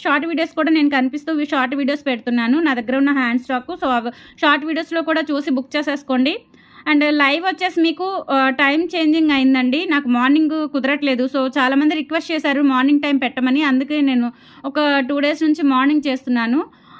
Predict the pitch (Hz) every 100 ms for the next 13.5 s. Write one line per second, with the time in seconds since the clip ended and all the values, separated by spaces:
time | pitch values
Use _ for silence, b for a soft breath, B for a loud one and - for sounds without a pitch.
0 | B _ 277 285 339 294 277 285 311 330
1 | 285 285 277 269 262 262 247 254 277 262
2 | 269 262 254 254 285 277 302 311 302 269
3 | 294 294 294 262 311 - _ - 262 247
4 | 262 285 277 262 285 262 - 277 269 247
5 | 262 262 254 240 - 247 254 254 240 254
6 | 254 233 247 240 240 220 226 330 b b
7 | b b 240 240 240 262 277 - 240 240
8 | 254 269 254 - 247 254 247 262 320 294
9 | 277 240 226 220 214 233 349 302 277 277
10 | 269 269 269 262 262 320 320 320 277 254
11 | 302 277 294 254 254 277 277 262 269 269
12 | 262 262 254 - 233 254 320 247 233 254
13 | 262 277 269 254 302